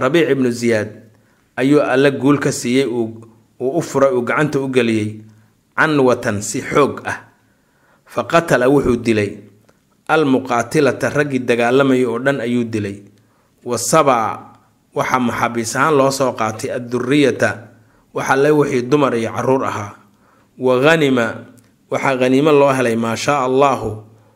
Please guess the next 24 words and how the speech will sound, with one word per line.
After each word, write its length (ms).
wuxuu 320
Alla 340
uun 400
doonay 480
oo 540
an 200
ya-, 240
an 100
yaghnama, 680
inuu 240
ghaniimaysto, 540
yacni. 320
Wax 160
la 120
tirin 320
karaya 320
maaha, 200
unbaa 200
laga 160
wadaa, 240
xoolo 240
badan 240
bay 160
ahayd. 160